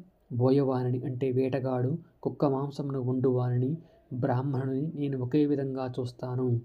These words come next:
ఇప్పుడనంగా వారు భగవ-, భగవద్భక్తులు అయినప్పుడు మాత్రమే. వారెవ్వరూ నరకమునకు వెళ్ళరు. కొంచెం ధనాశ కలిగిన వ్యక్తులు గొప్పవారిని, ధనవంతులను పూజిస్తారు, గౌరవిస్తారు. వారు గనక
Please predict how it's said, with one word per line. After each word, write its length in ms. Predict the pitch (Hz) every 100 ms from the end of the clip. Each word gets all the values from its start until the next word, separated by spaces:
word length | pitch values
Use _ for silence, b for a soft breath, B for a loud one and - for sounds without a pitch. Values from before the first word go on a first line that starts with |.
| - _ _ _ b b b -
ఇప్పుడనంగా 760 | 135 123 139 135 131 131 151 156
వారు 300 | 131 131 135
భగవ-, 480 | 123 120 127 127 - -
భగవద్భక్తులు 1080 | 139 123 135 127 - 147 120 - 139 127 175 - -
అయినప్పుడు 500 | 135 127 127 - 131
మాత్రమే. 680 | 123 127 123 123 123 123 120 B B B B 139
వారెవ్వరూ 640 | 127 127 127 127 135 131
నరకమునకు 640 | 127 127 131 131 127 127
వెళ్ళరు. 600 | 120 120 120 127 123 113 113 - - - - - - - - - - - - - B B -
కొంచెం 380 | 156 135 143 135
ధనాశ 380 | 120 139 143 147
కలిగిన 340 | 135 131 135
వ్యక్తులు 380 | 131 127 - 139
గొప్పవారిని, 720 | 127 127 135 131 131 131 131
ధనవంతులను 640 | 120 123 135 131 135 127 123
పూజిస్తారు, 600 | 127 123 123 - 127 123
గౌరవిస్తారు. 800 | 120 131 135 123 - - 127 123
వారు 340 | 123 123 123
గనక 400 | 123 123 123 135